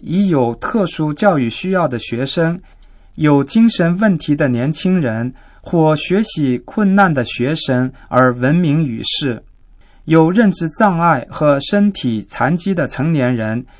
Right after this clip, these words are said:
也能从马术疗法中受益。多年来，乔伊修女制定了具体的学习计划，例如环境教育、消防安全、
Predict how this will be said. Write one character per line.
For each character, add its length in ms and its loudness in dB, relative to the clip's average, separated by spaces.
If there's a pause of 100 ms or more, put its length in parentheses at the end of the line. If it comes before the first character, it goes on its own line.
(220)
也 200 2
能 220 2
从 360 0
马 240 0
术 260 -2
疗 240 2
法 220 -4
中 240 -4
受 320 -2
益。 300 -4 (800)
多 140 0
年 220 2
来， 320 -4 (380)
乔 240 6
伊 120 2
修 300 0
女 260 0 (220)
制 220 0
定 180 2
了 140 2
具 200 -2
体 200 -4
的 120 -2
学 240 -2
习 180 -4
计 260 -4
划， 380 -2 (460)
例 140 2
如 340 0
环 300 -4
境 220 -2
教 340 -2
育、 260 -4 (240)
消 240 6
防 220 -2
安 340 0
全、 440 -6